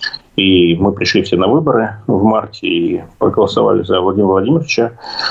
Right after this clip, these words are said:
Вот. Явка была высокая, очень высокий процент голосования, никаких не было, значит, споров и подозрений, что вот, значит, э, неправильно посчитали, ничего подобного. Вот. И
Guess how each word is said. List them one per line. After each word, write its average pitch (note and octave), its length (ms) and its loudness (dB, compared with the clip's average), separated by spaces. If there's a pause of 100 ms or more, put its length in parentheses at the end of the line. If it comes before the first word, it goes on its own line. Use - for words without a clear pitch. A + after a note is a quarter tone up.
(160)
Вот. F#2 500 0
Явка C3 320 0
была G#2+ 200 2
высокая, G2+ 420 -2
очень - 160 -2
высокий G2 280 2
процент G2 400 0
голосования, G2+ 760 0
никаких G2 480 0
не G2 140 0
было, F#2 400 0 (260)
значит, F#2 300 -2
споров - 720 0
и F2+ 160 2
подозрений, G2 680 0
что F2+ 220 -2
вот, F#2 180 0
значит, E2 380 -6 (100)
э, E2 260 2
неправильно F#2 640 2
посчитали, F#2+ 560 -2
ничего G2+ 240 -2
подобного. F2 540 -4 (640)
Вот. A2+ 520 0
И G#2+ 720 2